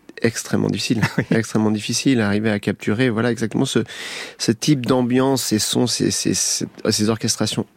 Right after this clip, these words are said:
Speaker 2: Sans,
Speaker 1: incroyables.
Speaker 2: sans surligner le
Speaker 1: Ouais,
Speaker 2: propos.
Speaker 1: absolument,
Speaker 2: Hmm.
Speaker 1: absolument. Non, c'est, c'est d'une tr-,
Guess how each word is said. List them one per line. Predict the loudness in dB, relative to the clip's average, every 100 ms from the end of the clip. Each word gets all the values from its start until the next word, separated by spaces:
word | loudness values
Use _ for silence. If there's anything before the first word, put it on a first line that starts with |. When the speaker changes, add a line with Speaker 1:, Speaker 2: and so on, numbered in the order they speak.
| -4
Speaker 2:
Sans, | 0 0
Speaker 1:
incroyables. | -2 -6 0 2 2 2 0
Speaker 2:
sans | 0 0
surligner | 0 2 4 4 4 0 -4 -8 -8 -2
le | 2
Speaker 1:
Ouais, | 2 2
Speaker 2:
propos. | 0 0
Speaker 1:
absolument, | 0 0 2 2 2 2 0
Speaker 2:
Hmm. | 2
Speaker 1:
absolument. | 2 2 2 0 0
Non, | 0 -2
c'est, | 0 0
c'est | 0 -2
d'une | 2 0 0
tr-, | -4 -12 -12